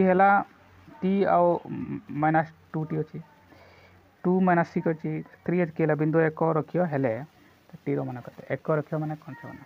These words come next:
ଏକ ରଖିବ ମାନେ ଏମାନଙ୍କ କ୍ଷେତ୍ରଫଳ ହବ, ତ୍ରିଭୁଜର କ୍ଷେତ୍ରଫଳ ବାଲା କଥା ଆସିଲା,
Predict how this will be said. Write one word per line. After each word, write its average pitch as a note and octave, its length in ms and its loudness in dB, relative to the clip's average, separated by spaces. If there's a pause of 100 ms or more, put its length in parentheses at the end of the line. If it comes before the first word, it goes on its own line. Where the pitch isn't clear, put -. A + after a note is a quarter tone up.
(3500)
ଏକ - 100 -4 (120)
ରଖିବ D3 240 -2
ମାନେ D#3 140 0 (540)
ଏମାନଙ୍କ C#3+ 220 -2 (100)
କ୍ଷେତ୍ରଫଳ - 460 -4
ହବ, D3+ 180 -4
ତ୍ରିଭୁଜର D3 340 -4
କ୍ଷେତ୍ରଫଳ - 400 -2
ବାଲା C#3+ 200 0
କଥା - 240 -6
ଆସିଲା, D3 180 -16